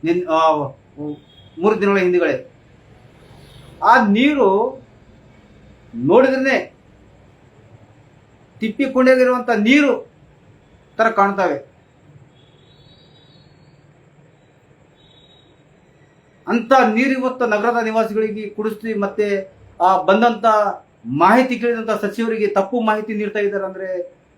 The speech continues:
ಇದು ನಗರಸಭೆ ಅಧಿಕಾರಿಗಳು ಎಷ್ಟೊಂದು ಇವರಿಗೆ, ಆ, ಭಯನೇ ಇಲ್ವಾ ಅನ್ನುವ ಒಂದು ನಿದರ್ಶನ ಕಾಣ್ತಾ ಇದೆ ಸ್ನೇಹಿತರೆ. ನಾವು ಅರ್ಥ ಮಾಡ್ಕೋಬೇಕು.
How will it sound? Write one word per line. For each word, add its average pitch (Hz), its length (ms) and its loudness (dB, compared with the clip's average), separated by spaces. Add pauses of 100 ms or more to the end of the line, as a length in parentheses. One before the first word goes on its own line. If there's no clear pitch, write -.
(160)
ಇದು 180 200 -2 (560)
ನಗರಸಭೆ 226 480 0
ಅಧಿಕಾರಿಗಳು 208 1040 -4
ಎಷ್ಟೊಂದು 247 540 -2
ಇವರಿಗೆ, 220 680 -4 (1080)
ಆ, - 100 0
ಭಯನೇ 226 480 2
ಇಲ್ವಾ 226 260 0
ಅನ್ನುವ 202 560 -2
ಒಂದು 180 400 -4
ನಿದರ್ಶನ 226 480 -2
ಕಾಣ್ತಾ 202 240 -2
ಇದೆ 196 180 -4
ಸ್ನೇಹಿತರೆ. 165 500 -8 (1700)
ನಾವು 147 120 0
ಅರ್ಥ - 180 0
ಮಾಡ್ಕೋಬೇಕು. 254 640 0